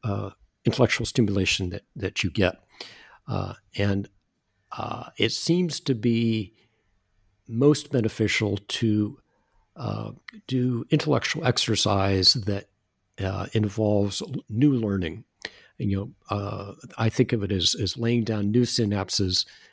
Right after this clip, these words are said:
uh, in the brain, uh, uh, rather than just, uh, repeating things. And, and, uh, I love to do crossword puzzles. I do them. I do the New York Times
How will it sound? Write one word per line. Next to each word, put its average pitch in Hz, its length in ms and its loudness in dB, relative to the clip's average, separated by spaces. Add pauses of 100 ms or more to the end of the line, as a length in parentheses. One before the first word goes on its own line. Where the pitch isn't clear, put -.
(100)
uh, 95 180 -2
in 104 160 4
the 101 80 -2
brain, 98 480 0 (460)
uh, 92 300 -4 (480)
uh, - 60 -12 (140)
rather 127 320 0
than 104 220 0
just, - 380 -2 (100)
uh, 101 260 -4 (140)
repeating 110 600 2
things. - 460 -2
And, 101 200 0
and, 98 300 0 (120)
uh, 104 240 -2 (180)
I 135 100 0
love 131 240 0
to - 100 -12
do 110 120 2
crossword 98 500 -2
puzzles. 98 360 2
I 95 80 2
do 107 180 4
them. 98 300 -2
I 113 60 -2
do 110 340 0 (140)
the 110 80 -2
New 104 120 2
York 110 200 0
Times 107 420 0